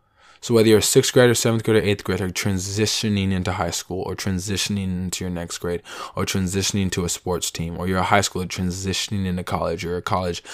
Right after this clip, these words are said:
transitioning into adult world, transition well by having faith. Don't let fear cripple you.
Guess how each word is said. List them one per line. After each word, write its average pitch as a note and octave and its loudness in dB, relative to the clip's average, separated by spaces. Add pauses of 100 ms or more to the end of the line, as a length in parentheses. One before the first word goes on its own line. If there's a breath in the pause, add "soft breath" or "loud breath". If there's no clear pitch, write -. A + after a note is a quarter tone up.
(120 loud breath)
transitioning F#2 -2
into F2 -2
adult F2 -2
world, F#2 -4 (380 loud breath)
transition G#2+ 0
well G2 2
by F2+ 0
having F2+ -2
faith. - -12
Don't F#2 -2
let F#2 -4
fear F2 -4
cripple - -10
you. - -12